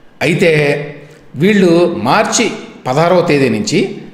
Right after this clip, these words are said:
మార్చి ముప్పైవ తేదీ మధ్యకాలంలో అక్కడ ఇక్కడ ఉన్నవి లేనివి అప్పులన్నీ పుట్టించి పదమూడు వేల రూపాయలు సేకరించి అవన్నీ ఏం చేశారో తెలుసా? అవన్నీ కూడా వీళ్ళకి కావాల్సిన కాంట్రాక్టులకు ఇచ్చుకున్నారు. దాని మీద కూడా ఎన్నో వార్తలు వచ్చినాయి.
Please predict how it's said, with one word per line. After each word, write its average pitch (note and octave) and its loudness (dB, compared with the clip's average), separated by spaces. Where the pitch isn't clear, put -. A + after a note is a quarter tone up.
మార్చి D#3+ 0
ముప్పైవ D3+ 2
తేదీ B2+ 0
మధ్యకాలంలో A2+ -2
అక్కడ F#3+ -4
ఇక్కడ F3+ 0
ఉన్నవి F3 2
లేనివి D#3+ 2
అప్పులన్నీ D3 2
పుట్టించి F3 -4
పదమూడు G3+ 4
వేల D#3 2
రూపాయలు D#3 -2
సేకరించి E3+ -2
అవన్నీ E3 2
ఏం G3+ 2
చేశారో F3 0
తెలుసా? F#3 -2
అవన్నీ B2 -4
కూడా E3 -2
వీళ్ళకి A2 -6
కావాల్సిన A#2 -6
కాంట్రాక్టులకు B2 -10
ఇచ్చుకున్నారు. A#2+ -8
దాని A#2+ 0
మీద G3 0
కూడా F3 -4
ఎన్నో C#3+ -2
వార్తలు A#2+ -2
వచ్చినాయి. F#2+ -10